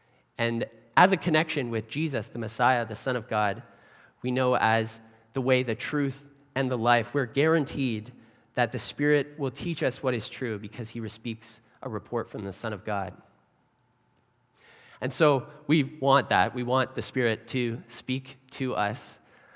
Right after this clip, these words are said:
so that we know what's true. But how does that happen? Well, that brings us to principle number three, which is that our goal is to remain in Christ.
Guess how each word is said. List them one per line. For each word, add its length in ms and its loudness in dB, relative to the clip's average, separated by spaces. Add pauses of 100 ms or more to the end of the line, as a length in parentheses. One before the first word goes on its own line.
(520)
so 220 2
that 140 4
we 100 2
know 180 2
what's 280 -2
true. 240 0
But 200 2
how 180 6
does 280 -2 (200)
that 180 8
happen? 320 4
Well, 120 2
that 180 2
brings 180 2
us 120 -6
to 80 -10
principle 360 -4
number 220 0
three, 300 -4
which 240 -6
is 280 -4 (460)
that 160 6
our 100 4
goal 400 4
is 220 -2
to 140 -6
remain 640 0
in 400 -4
Christ. 600 -6